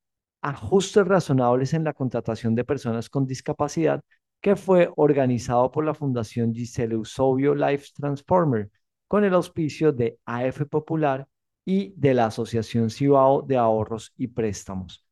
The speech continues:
Para la presidenta de la fundación, la señora Gisela Eusebio Rodríguez, una cazadora de talentos por más de treinta años, este es un proyecto de gran impacto social,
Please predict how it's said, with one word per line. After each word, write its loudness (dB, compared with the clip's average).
Para 0
la 4
presidenta -2
de -2
la 0
fundación, -2
la -12
señora -2
Gisela -4
Eusebio 0
Rodríguez, -2
una 6
cazadora 2
de 0
talentos -4
por -6
más 0
de -2
treinta 0
años, -4
este 0
es 0
un 0
proyecto 0
de 4
gran -2
impacto -8
social, -2